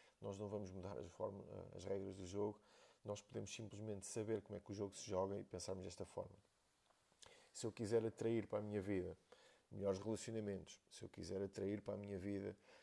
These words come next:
de relacionamentos estou a falar não só relacionamentos amorosos, mas amizade, eh, um grupo mais forte de pessoas, um grupo de pessoas que tenha, eh, horizontes diferentes daqueles que eu poderei ter quando tenho o meu produto menos valorizado,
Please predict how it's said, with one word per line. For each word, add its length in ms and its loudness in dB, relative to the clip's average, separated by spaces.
de 60 -6
relacionamentos 540 0
estou 100 -2
a 40 0
falar 240 2
não 160 0
só 200 -2
relacionamentos 520 -6
amorosos, 460 2
mas 160 -12
amizade, 540 0
eh, 200 -2
um 100 -4
grupo 340 2
mais 260 -4
forte 360 0
de 60 -20
pessoas, 520 0
um 80 -4
grupo 280 -2
de 60 -20
pessoas 360 0
que 120 -18
tenha, 340 -2
eh, 320 0
horizontes 560 4
diferentes 380 -4
daqueles 280 -2
que 140 -6
eu 160 -2
poderei 320 2
ter 200 0
quando 220 -6
tenho 240 -2
o 40 -4
meu 120 -2
produto 340 -10
menos 220 -6
valorizado, 540 2